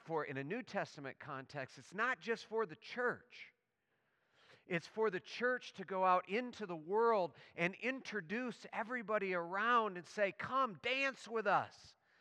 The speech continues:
This is such good news. This is an amazing story. This is why this is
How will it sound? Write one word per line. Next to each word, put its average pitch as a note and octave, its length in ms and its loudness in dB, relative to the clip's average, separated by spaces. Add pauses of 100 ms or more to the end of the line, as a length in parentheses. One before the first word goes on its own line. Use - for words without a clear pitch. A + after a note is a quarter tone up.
(480)
This C4 180 -2
is B3+ 120 -10 (120)
such - 340 -2
good C4 200 0
news. A3+ 480 -2
This A3+ 220 -10
is G3 160 -6
an G#3+ 100 0
amazing A3 760 -4
story. A3+ 680 0 (340)
This C4+ 280 -2
is A3 120 -8
why F#3 340 0 (120)
this A#3 240 -2
is F3+ 160 -8